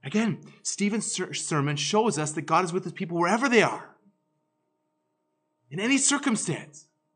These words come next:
But these people are not with God. They're not gonna let him finish his sermon. They're not gonna let him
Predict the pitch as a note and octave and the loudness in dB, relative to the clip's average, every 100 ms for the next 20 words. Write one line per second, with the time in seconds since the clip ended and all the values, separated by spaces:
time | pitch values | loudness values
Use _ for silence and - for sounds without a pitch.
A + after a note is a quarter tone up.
0 | _ _ _ - - - A#2+ F3 D#3+ E3 | _ _ _ -20 -20 -20 -8 -6 -6 -6
1 | E3 A#2+ G#2+ B2+ A2 - B2 A#2 - _ | -6 -6 -8 -10 -10 -12 -10 -10 -14 _
2 | _ _ _ _ _ _ _ _ _ _ | _ _ _ _ _ _ _ _ _ _
3 | _ _ _ _ _ _ _ _ _ _ | _ _ _ _ _ _ _ _ _ _
4 | _ _ _ _ _ _ _ _ _ _ | _ _ _ _ _ _ _ _ _ _
5 | _ _ _ _ _ _ _ _ _ _ | _ _ _ _ _ _ _ _ _ _
6 | _ A#2+ C#3+ B2 C3 A2 B2 A2 G#2 - | _ -6 -4 -4 -4 -6 -8 -8 -8 -6
7 | A#2 - - _ _ _ _ _ _ _ | -6 -10 -20 _ _ _ _ _ _ _
8 | _ _ _ _ _ _ _ _ _ _ | _ _ _ _ _ _ _ _ _ _
9 | A#2 C3 A#2+ B2 B2 G2 | -8 -6 -4 -4 -4 -6